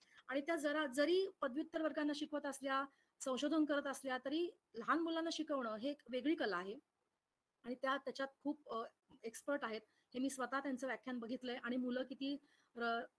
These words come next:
त्या किती रंजक पद्धतीने शिकवत होत्या आणि मुलं अगदी रंगून जाऊन त्याच्यात ते ऐकत होती, हे सगळं मी स्वतः दृश्य बघितलेलं आहे. तर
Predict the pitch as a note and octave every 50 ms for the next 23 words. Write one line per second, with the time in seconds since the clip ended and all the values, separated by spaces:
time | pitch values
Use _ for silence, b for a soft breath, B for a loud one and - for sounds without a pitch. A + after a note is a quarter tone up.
0 | _ - B3 A#3+ C#4+ - D4+ D4+ C4 A#3 A#3+ C4 C4 C4+ - B3+ A3 C#4+ C#4 C#4+
1 | C4 C4+ C4 - B3+ - B3+ B3 B3+ C4 B3 C4+ B3+ B3 B3 B3+ B3+ B3+ B3 A#3
2 | B3+ B3+ B3 A3+ G#3+ C4 C4+ C#4 C#4+ b b b b b b - A#3+ A#3+ B3+ B3+
3 | D4+ D#4+ D#4+ D4+ D4 C#4+ C4+ C#4 C#4+ D4 C#4 - C4+ C4+ C4 C4 C4+ - _ C#4+
4 | C4 - A3+ A3 - D4+ D4+ D4+ C#4+ C#4 C#4 A#3 A3+ C#4 C4+ - B3+ B3 C4+ C4+
5 | C#4 C4+ - B3 - - C4+ C4+ C4 A#3 - - B3+ A3 A3 A3 A#3 - A#3 G#3+
6 | A3 G3+ G3 G#3 A#3 - _ _ _ _ B B B B B B B B B _
7 | - D4+ D#4+